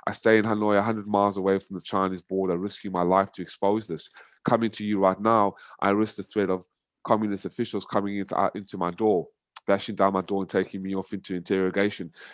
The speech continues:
But I told you, uh, to fail to support what is good and to fail to expose what is evil is unacceptable in my book. And I cannot stand by watch, watching idly, watching my friends being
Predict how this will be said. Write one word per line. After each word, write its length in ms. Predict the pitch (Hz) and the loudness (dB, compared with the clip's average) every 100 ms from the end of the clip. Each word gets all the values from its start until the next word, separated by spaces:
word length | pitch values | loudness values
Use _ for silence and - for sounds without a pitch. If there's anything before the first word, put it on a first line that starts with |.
| - - | -20 -4
But 160 | 101 92 | 0 0
I 80 | 95 | 0
told 340 | 127 127 127 | 2 2 2
you, 160 | 82 71 _ _ _ _ _ _ _ _ _ _ - | -6 -10 _ _ _ _ _ _ _ _ _ _ 0
uh, 300 | 104 98 95 - - | 4 6 4 -2 -12
to 100 | - | -2
fail 260 | 135 139 | 4 4
to 140 | 147 135 | 4 -2
support 460 | - - 135 117 | -4 -2 0 0
what 160 | - 107 | 2 2
is 120 | 101 | 0
good 340 | - 127 104 - | 4 6 6 4
and 160 | 92 | -4
to 80 | 95 | -6
fail 260 | - 113 113 | 2 4 4
to 140 | 110 | 0
expose 480 | 101 - 113 107 101 | -6 0 2 2 0
what 100 | 98 | -4
is 160 | 92 | -4
evil 380 | - 123 98 92 | -6 -4 0 0
is 100 | 85 | -2
unacceptable 720 | - 104 95 - 117 98 90 | -4 -6 -4 -4 -4 -4 -4
in 80 | 90 | -4
my 260 | 87 104 117 | 0 2 2
book. 320 | 107 78 - - | 0 -12 -8 -4
And 100 | 98 | -4
I 60 | |
cannot 420 | 95 120 120 113 | -4 0 0 0
stand 440 | 104 - 113 107 95 | -2 0 2 2 4
by 300 | 110 104 95 - - - | 4 4 2 -6 -20 -4
watch, 300 | 95 117 113 107 | 0 0 2 0
watching 340 | 113 113 - 117 | 2 0 0 0
idly, 360 | 117 107 98 - | 2 2 -2 -4
watching 340 | 101 107 120 101 | -4 -4 -4 -4
my 140 | 98 | -4
friends 340 | - 113 113 | 0 0 0
being 260 | 104 110 | -4 -8